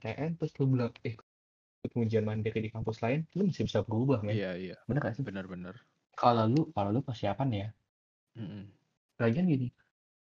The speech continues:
Speaker 1: eh, apa namanya? Eh, menurut gua, kalau misalnya lu masuk suatu jurusan nih, terus lu nyesel,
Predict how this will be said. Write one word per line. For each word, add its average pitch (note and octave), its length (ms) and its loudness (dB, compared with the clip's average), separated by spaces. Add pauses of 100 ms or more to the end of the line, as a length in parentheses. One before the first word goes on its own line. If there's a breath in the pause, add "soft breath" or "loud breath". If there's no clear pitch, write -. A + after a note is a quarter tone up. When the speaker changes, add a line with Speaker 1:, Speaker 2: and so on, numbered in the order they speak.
(160)
Speaker 1:
eh, A2 240 2
apa - 80 -8
namanya? G3+ 320 -2 (560)
Eh, B2 240 2
menurut B2+ 240 -2
gua, C3+ 240 -2 (720)
kalau A2 320 0
misalnya A#2 560 -2 (1120)
lu D3+ 160 4
masuk C#3+ 240 -2
suatu A2 240 0
jurusan A2 480 0
nih, E3+ 160 0 (1040)
terus - 160 -8
lu C3+ 80 4
nyesel, C3 400 0